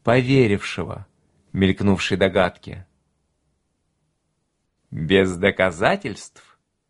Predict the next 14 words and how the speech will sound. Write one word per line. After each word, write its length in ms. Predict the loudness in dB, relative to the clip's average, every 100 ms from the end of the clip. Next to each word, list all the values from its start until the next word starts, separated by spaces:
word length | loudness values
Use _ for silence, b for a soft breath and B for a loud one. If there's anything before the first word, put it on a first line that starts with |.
| _ _
повторил 500 | -10 0 2 4 2
он. 280 | 2 0 -8 _ _ _ _ _ _ _ _ -20 _
«А 320 | -6 0 2
мне 500 | 2 0 0 2 2
вот 320 | 2 0 -2 -4
почему-то 640 | -2 -2 0 0 0 -4
кажется, 880 | 0 4 4 2 -6 -10 -8 -6 -8 _ _ _ _ _ _
что 380 | -12 -6 -4
доказательства 1080 | -2 -4 2 2 4 4 4 0 -8 -6 -2
у 120 | -2
нас 540 | 0 2 0 -2 -12 -20 _ _ _ _ -6
будут. 800 | 0 4 6 6 6 0 -6 _ _ _ _ _ _ _ _ _ _
Не 180 | -4 -2
сегодня, 840 | 0 2 4 4 2 0 -2 -2